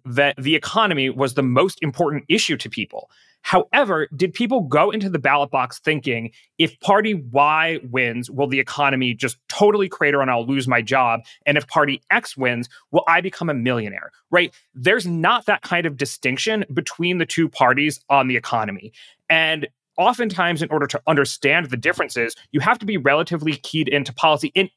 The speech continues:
increasingly so, Democrats and Republicans are not talking about their differences on the economy the way they were in, say, two thousand twelve, where we were talking about tax rates for,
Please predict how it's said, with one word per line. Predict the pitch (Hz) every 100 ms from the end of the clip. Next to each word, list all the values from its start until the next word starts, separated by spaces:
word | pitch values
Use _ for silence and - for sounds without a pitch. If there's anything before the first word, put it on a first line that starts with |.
| _
increasingly | 190 190 - - 180 285 294 240 170 143
so, | - 196 202 123 123 - - _ 139
Democrats | 185 269 269 220 190
and | 165
Republicans | - 175 175 147 -
are | 147 143
not | 147 220
talking | - - 214 254 185
about | 123 -
their | 120
differences | 110 117 123 110 113 120
on | 120
the | 117
economy | 110 - 117 117 117
the | 113
way | 127 156 185
they | 160
were | 131 143 139 131
in, | 127
say, | 117 127
two | 120 143
thousand | 139 127 120 120
twelve, | 147 127 117 - _
where | 139 123
we | 131
were |
talking | 127 139 131 135
about | 123 123 -
tax | - 151 135 -
rates | 127 113
for, | - 120